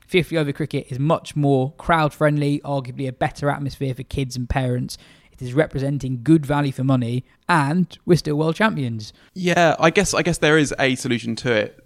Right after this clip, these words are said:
Speaker 2: The thing is, is that the cricket would end up not meaning very much, but you could sort of do what they do in the under nineteen World Cup, where they go to, uh, uh, just go to playoffs, basically, like, everyone who gets knocked out in the first round goes into a plate
Speaker 1: That's
Speaker 2: sort
Speaker 1: true,
Speaker 2: of thing.
Speaker 1: yeah.
Speaker 2: Uh, and then you have, you know,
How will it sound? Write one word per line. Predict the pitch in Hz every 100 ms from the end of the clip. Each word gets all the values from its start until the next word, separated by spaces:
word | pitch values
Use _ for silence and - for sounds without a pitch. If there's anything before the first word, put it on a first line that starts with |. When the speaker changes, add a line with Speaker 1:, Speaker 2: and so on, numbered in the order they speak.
| - -
Speaker 2:
The | 110
thing | 123
is, | 113
is | 107 107
that | 104 -
the |
cricket | - 110 104
would | 104
end | 113
up | -
not | 113 -
meaning | 113 117 107 113 -
very | 113 104
much, | 113 104 -
but |
you | -
could | - 139 117
sort | -
of | 110
do | 117
what | 107
they |
do | 110
in | 110
the | 113
under | 107
nineteen | 110 - 113 107
World | 113
Cup, | - - -
where | 110
they | 107
go | 113 110
to, | - 110
uh, | 104 101 - _ _ _ -
uh, | 104
just | - 107
go | -
to | -
playoffs, | - - 107 107 -
basically, | 101 107
like, | 107 110
everyone | 113
who | 113
gets | 110 -
knocked | 104 -
out | 110 -
in |
the | 107
first | 110 107
round | 110 107
goes | 110 104
into | 107 -
a |
plate | - 120 107
Speaker 1:
That's | 143 -
Speaker 2:
sort | -
Speaker 1:
true, | 143
Speaker 2:
of |
thing. | 139
Speaker 1:
yeah. | 143 98 - _ _
Speaker 2:
Uh, | - 107 104 -
and | 107
then | 104
you | 104
have, | 107 104
you | -
know, | 104